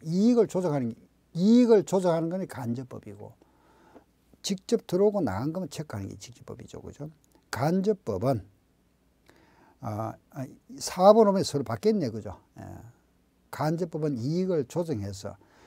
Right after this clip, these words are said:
어, 단기 순이 이제 일 년 동안에 이익이 생겼잖아. 그죠? 이렇게. 여기 이익이 있잖아요. 여기, 여기 이익에서 현금과 관련 없는 걸 제거하는 거죠.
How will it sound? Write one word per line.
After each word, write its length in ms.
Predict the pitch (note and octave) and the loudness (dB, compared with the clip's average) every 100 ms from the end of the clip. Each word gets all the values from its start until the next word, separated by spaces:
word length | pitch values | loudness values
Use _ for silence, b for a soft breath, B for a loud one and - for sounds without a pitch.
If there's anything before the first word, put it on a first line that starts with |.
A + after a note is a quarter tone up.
| B B - | B B -14
어, 180 | G2+ G2 | -12 -10
단기 340 | - A#2+ C3+ | -8 -4 -4
순이 340 | C#3+ D3 C#3 G#2+ | -4 -4 -4 -4
이제 220 | G#2 A2 F3+ | -6 -8 -4
일 180 | E3+ | 0
년 180 | F3 F3+ | 0 0
동안에 300 | D3+ B2 A2 | -2 -4 -2
이익이 300 | G#2 C3 C3+ | -2 -2 -4
생겼잖아. 540 | G#2+ A#2 G#2 F#2+ F#2+ F#2+ | -6 -6 -6 -8 -10 -10
그죠? 300 | G#2 A2+ D3 | -12 -12 -10
이렇게. 600 | C3 G2+ G2 - G#2 G2+ - _ - - _ - _ _ - - _ - _ _ _ _ - _ _ - - - _ - _ _ _ - | -8 -8 -8 -12 -18 -18 -18 _ -20 -20 _ -20 _ _ -20 -20 _ -20 _ _ _ _ -16 _ _ -18 -18 -20 _ -20 _ _ _ -2
여기 160 | D3 B2+ | 0 0
이익이 280 | A2 C3 | 0 -2
있잖아요. 520 | A2+ - G2 G#2+ G#2+ - _ | -4 -8 -12 -14 -18 -20 _
여기, 320 | C#3 B2 A2+ | -4 -4 -2
여기 160 | C#3+ C3 | -2 -2
이익에서 540 | B2 C#3 B2 A2 A2 - B B B | 0 -2 -2 -4 -6 -14 B B B
현금과 880 | - F#3 G#3+ G#3+ A3 A3 G3 F#3 D3+ | -2 2 4 6 4 4 2 2 2
관련 360 | D3+ F#3+ F3+ C3+ | 4 4 4 2
없는 240 | D3 D#3 | 0 0
걸 120 | C#3 | -2
제거하는 500 | - A2+ A#2+ C#3+ F#3+ | -4 -4 0 0 0
거죠. 220 | G3 G#3+ | -2 -4